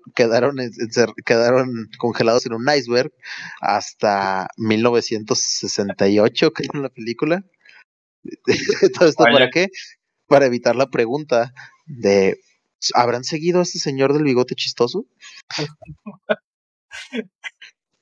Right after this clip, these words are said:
Speaker 2: Verga,
Speaker 1: Eso
Speaker 2: güey.
Speaker 1: se, se los tengo que reconocer.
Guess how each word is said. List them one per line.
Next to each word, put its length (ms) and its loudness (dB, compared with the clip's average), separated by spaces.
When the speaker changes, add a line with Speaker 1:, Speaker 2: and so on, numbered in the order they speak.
Speaker 2:
Verga, 340 0
Speaker 1:
Eso 200 -2
Speaker 2:
güey. 120 -2
Speaker 1:
se, 540 -20
se 40 4
los 180 -2
tengo 240 0
que 140 4
reconocer. 560 0